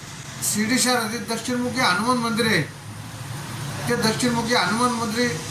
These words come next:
हे साईबाबांच्या, साईबाबांच्या हयातीपासून आहे, तरी साईबाबा संस्थांनी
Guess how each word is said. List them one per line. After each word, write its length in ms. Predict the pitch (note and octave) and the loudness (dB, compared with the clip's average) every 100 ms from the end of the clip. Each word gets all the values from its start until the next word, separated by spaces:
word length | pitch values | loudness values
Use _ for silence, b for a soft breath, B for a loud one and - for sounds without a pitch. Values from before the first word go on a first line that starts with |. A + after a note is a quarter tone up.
| - - - F#3+ | -6 -4 -2 2
हे 140 | A3 | 2
साईबाबांच्या, 720 | F#3+ F#3 G#3 A3 A3 A#3+ B3 B3 - - - - - - - - - G3+ - A2+ A2+ - - - - - - - - - - - - - - - - - - - - - - - - - - | 2 4 4 4 2 2 2 0 -6 -14 -14 -12 -10 -10 -8 -8 -6 -6 -4 -2 0 0 0 0 0 0 0 0 0 0 2 2 2 2 2 2 4 4 4 4 4 2 0 0 2 2 2
साईबाबांच्या 840 | - G3 A#3+ G#3+ G#3 A3+ G#3+ B3 - | 6 6 8 8 6 4 2 4 4
हयातीपासून 680 | D#3 G3+ A3 A#3+ A#3+ A3+ A#3 | 6 4 2 0 2 4 6
आहे, 260 | G#3 E3+ B2 - - - - - - - - - - - - - - - - - - - - - - - - - - | 6 4 0 -6 -10 -10 -10 -8 -8 -6 -6 -4 -4 -4 -4 -2 -2 0 0 0 0 0 2 2 2 2 2 2 4
तरी 220 | G#3+ C4 | 6 6
साईबाबा 460 | G#3+ G#3+ A#3 A#3+ A#3+ | 6 4 6 4 4
संस्थांनी 600 | A3 G3 G#3 A#3 A#3 | 2 0 2 2 4